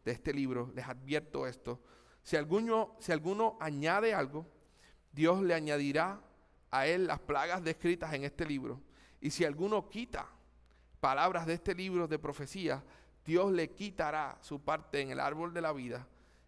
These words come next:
y de la ciudad santa, descritos en este libro".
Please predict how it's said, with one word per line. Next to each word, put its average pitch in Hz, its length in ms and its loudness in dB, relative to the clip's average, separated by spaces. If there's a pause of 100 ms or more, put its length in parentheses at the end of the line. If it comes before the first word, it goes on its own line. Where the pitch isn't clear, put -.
(140)
y 165 160 0
de 156 140 2
la 143 140 0
ciudad 139 520 -2
santa, - 640 -8 (340)
descritos 156 640 -4
en 127 200 -6
este 170 480 -6 (500)
libro". 131 400 -2